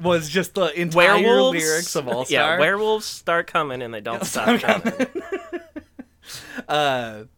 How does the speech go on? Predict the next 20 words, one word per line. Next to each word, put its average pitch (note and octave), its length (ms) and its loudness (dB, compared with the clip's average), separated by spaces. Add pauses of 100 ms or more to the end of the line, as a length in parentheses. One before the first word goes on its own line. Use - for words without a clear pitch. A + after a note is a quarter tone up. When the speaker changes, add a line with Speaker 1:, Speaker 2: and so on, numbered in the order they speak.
(120)
Speaker 1:
but G3 240 4
to A3 60 -4
back D4 220 2
up C4 160 -8
even F#3+ 320 -6
further C4+ 400 -6
than C3 200 -10
that, G2 260 -14
to - 100 -12
do F3 140 -4
the E3 80 -8
Speaker 2:
Yes. - 80 -14
Speaker 1:
podcast D3 480 -6
in C3 100 -12
reverse B2+ 400 -12
for C3 140 -14
no G2 180 -12
good F#2+ 200 -16
reason, F2+ 260 -14
Speaker 2:
Uh-huh. A2+ 320 -6